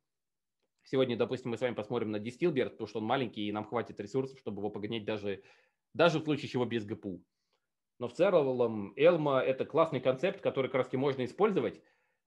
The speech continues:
но он, во-первых, чуть медленнее работает, ну, просто потому что рекуррентные модели медленнее, чем трансформер-бейст модели, просто по построению. И, во-вторых, качество, по-моему, все-таки Elmo уступает Берту,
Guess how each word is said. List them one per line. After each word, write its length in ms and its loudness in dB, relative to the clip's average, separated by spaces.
но 260 6
он, 220 6
во-первых, 400 4
чуть 220 -4
медленнее 360 2
работает, 540 2
ну, 100 -4
просто 220 -8
потому 120 -2
что 420 -2
рекуррентные 500 0
модели 380 2
медленнее, 400 -2
чем 220 -8
трансформер-бейст 680 -4
модели, 420 -4
просто 260 -8
по 120 -8
построению. 640 -4
И, 120 -2
во-вторых, 720 -4
качество, 880 -4
по-моему, 320 -2
все-таки 880 -4
Elmo 340 2
уступает 480 -2
Берту, 420 -6